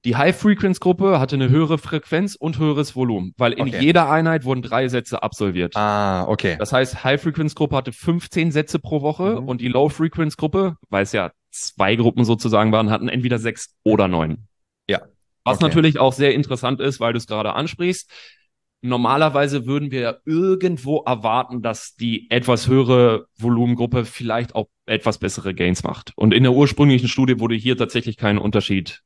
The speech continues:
Speaker 1: ähm, gefunden.
Speaker 2: Mhm.
Speaker 1: Aber dafür haben wir
Speaker 2: Ja.
Speaker 1: dann ja auch Meta-Analysen, die sowas mit einbindet, ne? Aber ja.
Speaker 2: Ja.
Speaker 1: Irgendwelche Fragen,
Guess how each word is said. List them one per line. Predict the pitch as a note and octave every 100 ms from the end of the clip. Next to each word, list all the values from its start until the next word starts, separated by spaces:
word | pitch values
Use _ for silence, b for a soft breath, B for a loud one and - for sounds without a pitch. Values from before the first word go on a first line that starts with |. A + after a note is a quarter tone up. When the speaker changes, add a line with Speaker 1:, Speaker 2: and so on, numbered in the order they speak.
| -
Speaker 1:
ähm, | F#2 F2+ F2 E2
gefunden. | - - E2 D#2+ E2 _ -
Speaker 2:
Mhm. | G#2+
Speaker 1:
Aber | F2+ E2+ - -
dafür | G2 A2
haben | G2+
wir | G2
Speaker 2:
Ja. |
Speaker 1:
dann | G2
ja | F#2+
auch | F2
Meta-Analysen, | G#2+ F#2+ F#2 F#2+ F#2+ F#2 E2+ D#2+ -
die | F2 E2+ -
sowas | - F#2 E2+ -
mit | E2+ - - _ _
einbindet, | - E2+ F2 F2 E2+ -
ne? | E2+ G#2 B B B B _ _ _ _ _ -
Aber | A#2 B2+
ja. | B2 - - _ _ _ _ -
Speaker 2:
Ja. | F#2 - _ _ _ _ _ _ _ _ _ _ _ _ _ _ _ _ _ _ _ _ _ _ _ _ _ _ _ _ _ _ _ _ _ _ _ _ _ _ _ -
Speaker 1:
Irgendwelche | C#3+ F#3 F3
Fragen, | F#3 F#3+ F#2+